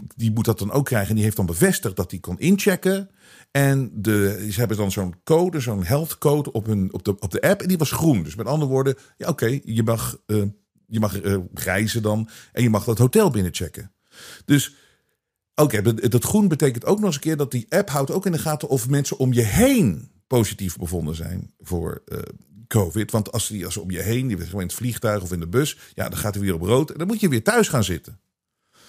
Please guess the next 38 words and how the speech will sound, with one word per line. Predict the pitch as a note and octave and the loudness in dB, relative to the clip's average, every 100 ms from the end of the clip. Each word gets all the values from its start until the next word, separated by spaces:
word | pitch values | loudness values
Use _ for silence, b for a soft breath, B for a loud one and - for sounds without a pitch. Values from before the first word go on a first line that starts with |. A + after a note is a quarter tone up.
| B B B B B | B B B B B
Dus, | - G#3+ - - _ _ _ _ _ | 4 4 2 -8 _ _ _ _ _
dus | C#3 F#3 | 2 2
toen | G#3 | 4
ging | F#3 G#3+ G3+ | 2 2 2
die, | F#3 D#3+ D3+ C#3 | 2 4 4 4
eh, | B2+ G#2 _ _ _ _ _ _ - - | 2 -4 _ _ _ _ _ _ -16 -8
bij | A2+ B2+ | -2 0
het, | B2+ - | 0 0
eh, | A2+ G#2 F#2+ F#2 - _ _ _ _ _ | 0 2 0 -4 -14 _ _ _ _ _
toen | - | 0
wilde | D3+ D#3 | 2 4
hij | C3 A2+ | 2 4
protesteren | A#2 G2+ - C4 G#3+ G#2 | 2 2 -2 -2 -2 -2
daartegen. | E2+ F2+ D2 - C3 | -4 -4 -6 -4 -2
En | |
hij | C#3+ B2+ | -2 -2
ging | C3+ B2 | -2 -2
met | |
de | G2 | -4
trein, | F#2 C3+ C3 A2+ | -6 -4 -2 0
wilde | G#2 G2+ | 0 -2
hij | F2+ | -2
er | F2+ | -2
naartoe, | E2+ F2+ F3 G#2 | -2 2 2 2
naar | E2 E2+ F2 | -6 -6 -6
die, | D#2+ E2 _ _ _ | -8 -18 _ _ _
de, | F2 F2+ | -4 -4
de, | - - | -4 -10
de | E2+ | -2
locatie | F2+ F2 C#3 C#3 G2 | 0 2 0 -2 -4
van | F#2 | -2
het | E2 - | -4 -4
protest. | - F2+ F3 C3+ - b b b | -6 -2 0 -2 -8 b b b
En | F#3 | 2
opeens | F#3+ A3+ F#3+ - - - _ _ _ _ _ _ _ _ | 4 4 4 0 -10 -14 _ _ _ _ _ _ _ _
probeert | - E3+ E3 | 0 2 2
hij, | D3 | 2
want | C#3 C3 | 0 0